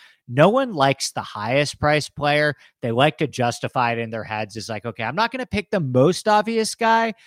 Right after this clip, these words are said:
I'm gonna pick the second most obvious guy." And I think this week, uh, even on the odds boards too, you can make a case that guy's Sahith. You can make a case it's Montgomery. I think maybe J T Poston will probably get some love this week.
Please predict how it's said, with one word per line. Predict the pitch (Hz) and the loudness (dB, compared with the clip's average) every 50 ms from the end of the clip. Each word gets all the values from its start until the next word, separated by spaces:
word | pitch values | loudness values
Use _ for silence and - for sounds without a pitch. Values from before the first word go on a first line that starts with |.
| _ _ _ - | _ _ _ -12
I'm | 143 | -10
gonna | 143 143 | -10 -6
pick | - 156 143 - - | -4 -4 -4 -4 -6
the | 120 | -10
second | - - - - 147 135 - - 139 123 | -12 -10 -4 0 0 0 0 -2 -6 -8
most | 113 113 110 - - - | -6 -6 -8 -8 -8 -8
obvious | 107 101 101 110 104 95 - - | -8 -8 -8 -10 -12 -12 -12 -12
guy." | - 107 92 92 95 - - | -12 -14 -14 -14 -16 -14 -8
And | 127 | -6
I | 127 131 | -6 -4
think | - 190 170 127 113 _ | -4 -6 -8 -10 -10 _
this | 143 151 143 - - | -6 -6 -6 -6 -6
week, | 143 131 131 127 - _ _ _ _ _ _ _ _ _ _ - | -4 -2 -2 -4 -4 _ _ _ _ _ _ _ _ _ _ -6
uh, | 131 117 113 110 113 120 - | -2 0 0 0 -2 -4 -6
even | 156 135 131 135 | -6 -6 -4 -2
on | 127 123 120 120 | -2 -2 -2 -2
the | 123 | -4
odds | 123 120 117 117 113 101 | -2 0 0 0 -2 -4
boards | - - 127 117 98 - - | -6 -6 -6 -6 -6 -8 -10
too, | - 135 123 | -8 -6 -6
you | 117 110 - | -6 -6 -10
can | - 113 | -10 -10
make | 113 117 110 - | -8 -8 -10 -10
a | 120 | -14
case | - - 120 117 110 - - | -10 -6 -6 -6 -6 -6 -6
that | 120 110 - - | -6 -6 -4 -4
guy's | 120 110 110 110 104 - - - _ _ _ _ - | -2 -2 0 -2 -2 -6 -10 -14 _ _ _ _ -16
Sahith. | - - 135 104 123 135 147 147 135 - - | -10 -8 -8 -4 -2 0 0 0 0 -2 -4
You | 131 113 | -8 -8
can | - 135 113 113 | -8 -8 -8 -6
make | 113 113 - - | -8 -8 -8 -10
a | 123 | -16
case | - - - 117 110 - - | -14 -10 -8 -8 -8 -8 -10
it's | 117 - - - | -12 -12 -10 -8
Montgomery. | 110 104 101 - - 117 123 131 135 135 135 135 135 127 - _ _ _ _ _ _ | -6 -6 -6 -6 -4 -4 -2 0 0 0 0 0 -2 -4 -6 _ _ _ _ _ _
I | - | -8
think | - - 151 - - | -4 -4 -4 -4 -2
maybe | 139 135 135 127 139 131 | -2 -2 0 0 0 -2
J | 107 - 127 120 117 | -2 -2 -4 -4 -4
T | - 131 | -4 -4
Poston | 117 - - 107 110 104 - - 127 120 120 120 120 131 - _ _ _ | -4 -2 -2 -2 -2 -4 -2 -2 -2 -2 -2 -4 -8 -14 -16 _ _ _
will | 123 123 117 | -6 -6 -4
probably | - 135 127 127 117 127 117 135 131 127 110 | 0 0 0 2 0 -2 -4 -2 -4 -4 -2
get | - 127 120 - - | -2 -2 -2 -2 -4
some | - 143 123 117 | -6 -6 -6 -4
love | 120 123 127 127 110 110 | -2 0 0 0 -2 -2
this | 127 127 113 - - | -4 -4 -4 -4 -4
week. | 123 123 123 120 - | -4 -4 -4 -6 -8